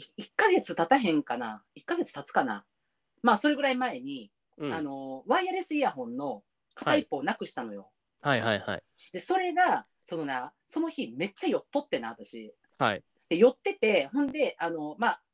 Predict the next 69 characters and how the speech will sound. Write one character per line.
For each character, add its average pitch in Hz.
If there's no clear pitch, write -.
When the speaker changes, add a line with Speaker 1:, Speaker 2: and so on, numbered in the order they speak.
Speaker 1:
あ 330
の、 135
ケ 277
ー -
ス -
に -
入 277
っ -
て -
る -
や 113
ん -
か、 -
Speaker 2:
う 156
ん -
う 127
ん。 120
Speaker 1:
大 -
体。 117
で、 269
ケ 370
ー 311
ス -
に 156
入 165
っ 160
て 262
た 175
ん 147
や 120
け -
ど、 156
そ -
の 415
時 -
に、 277
な 311
ん -
か -
な、 113
あ 139
の、 120
パ -
ッ 427
て、 -
酔 220
っ 254
払 381
っ -
て、 -
ふ -
っ -
て 185
目 175
覚 190
め 151
た 127
時 117
に 110
な、 120
あ 143
の、 131
え、 -
ス -
ペ 359
ー 349
ス -
や 440
っ 440